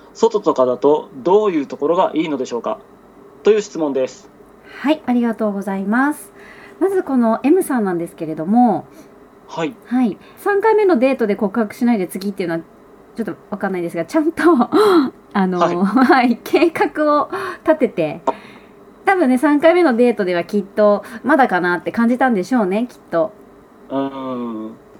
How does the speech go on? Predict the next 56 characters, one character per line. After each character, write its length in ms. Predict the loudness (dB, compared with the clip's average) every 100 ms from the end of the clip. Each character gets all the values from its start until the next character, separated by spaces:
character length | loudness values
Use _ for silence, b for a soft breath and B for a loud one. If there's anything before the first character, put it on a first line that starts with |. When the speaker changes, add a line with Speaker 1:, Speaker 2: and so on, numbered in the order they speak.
| -4
Speaker 2:
前 140 | 0 0
後 100 | 0
の 80 | -2
内 200 | -2 -4
容 80 |
が 100 | -4
わ 80 | -4
か 100 | -6
ら 100 | -8
な 100 | -6 -8
い 40 |
の 120 | -8
で、 160 | -10 -4
な 140 | -4
ん 40 | -4
と 80 |
も 80 | -8
言 120 | -6
え 40 | -6
ま 220 | -8 -8
せ 120 | -8
ん 120 | -6
が、 100 | -4
も 140 | -2 -2
し 20 |
そ 200 | -2 -2
う 20 |
だ 100 | -2
と 140 | -4 -6
し 80 |
た 180 | -2 -2
ら、 460 | -2 -2 -4 -4 -8 B B B B
Speaker 1:
は 200 | -2 -2
い。 80 | 0
Speaker 2:
う 40 |
ん、 180 | 2 2
相 220 | 2 0
手 120 | 2 2
の 100 | 2
様 180 | 0
子 140 | -2 -2
を 80 | -2
ち 100 | -2
ゃ 80 |
ん 60 | -2
と 80 | 0
見 160 | 0
て 140 | 2 0
る 120 | -2
と 120 | -4
い 100 | -6
う 60 | -6
と 100 | -8
こ 140 | -8
ろ 100 | -10
と、 480 | -4 0 2 2